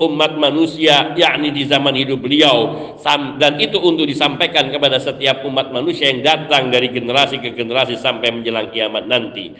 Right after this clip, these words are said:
Wal hikmah, yaitu al-hikmah atau al-ilmun nafi' atau as-sunnah, itu semua yang terkandung di dalam makna al-hikmah. Maka inilah empat misi yang dibawa oleh Rasulullah sallallahu alaihi wa alihi wasallam ketika beliau diutus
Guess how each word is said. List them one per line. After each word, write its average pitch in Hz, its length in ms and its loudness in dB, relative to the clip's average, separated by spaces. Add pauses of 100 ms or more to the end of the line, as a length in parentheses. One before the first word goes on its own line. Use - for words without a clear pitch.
(260)
Wal 147 240 4
hikmah, 240 800 0
yaitu 143 400 4
al-hikmah 139 720 2
atau 135 160 -4
al-ilmun 143 640 2
nafi' 151 720 4
atau 139 320 2
as-sunnah, 185 800 2 (420)
itu 120 320 0
semua 262 320 4
yang 175 160 4
terkandung 165 560 2
di 135 80 -2
dalam 139 240 4
makna 139 400 0
al-hikmah. 127 680 -2 (420)
Maka 139 400 -2
inilah 196 400 2
empat 156 400 -2
misi 175 400 0
yang 135 240 0
dibawa 143 560 4
oleh 139 160 4
Rasulullah 156 640 2
sallallahu 147 640 2
alaihi 135 400 0
wa 127 160 -2
alihi 127 160 -2
wasallam 202 720 2
ketika 151 400 0
beliau 156 240 4
diutus 147 400 0